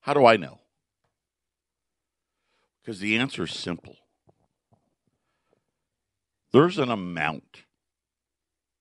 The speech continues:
that eventually is too much.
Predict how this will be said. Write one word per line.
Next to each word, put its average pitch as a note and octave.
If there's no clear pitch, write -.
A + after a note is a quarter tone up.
that G2
eventually F#2+
is D#2+
too G#2
much. -